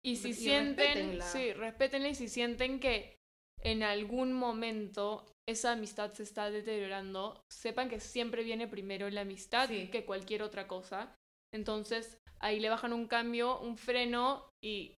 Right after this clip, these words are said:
Speaker 1: tipo, conversan las cosas y toman la mejor decisión para esa amistad sobre cualquier otra cosa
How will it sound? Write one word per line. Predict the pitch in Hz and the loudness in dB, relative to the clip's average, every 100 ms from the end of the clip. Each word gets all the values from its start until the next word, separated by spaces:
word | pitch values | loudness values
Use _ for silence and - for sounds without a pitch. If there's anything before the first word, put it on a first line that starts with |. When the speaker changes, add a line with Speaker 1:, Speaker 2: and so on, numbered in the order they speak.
| _ - | _ -6
Speaker 1:
tipo, | 214 214 196 - - | 0 2 0 -4 -6
conversan | - 214 233 254 285 | 0 2 2 2 2
las | 277 254 | 0 -2
cosas | 233 247 262 | -4 -4 -4
y | 220 | -6
toman | 185 214 214 226 | -4 -2 0 -2
la | |
mejor | 220 196 196 202 220 226 | -2 -4 -4 -4 -2 -2
decisión | 226 208 214 208 220 | -2 -4 -4 -4 -2
para | 214 | -2
esa | 190 208 202 | -2 -2 -4
amistad | - 208 196 - - 196 196 - | -2 -4 -4 -8 -4 -4 -4 -10
sobre | - 202 185 - | -6 -4 -6 -6
cualquier | 190 185 - 202 196 196 - | -6 -6 -4 -2 -2 -6 -10
otra | 190 196 | -8 -8
cosa | 190 185 190 190 190 | -8 -10 -8 -8 -8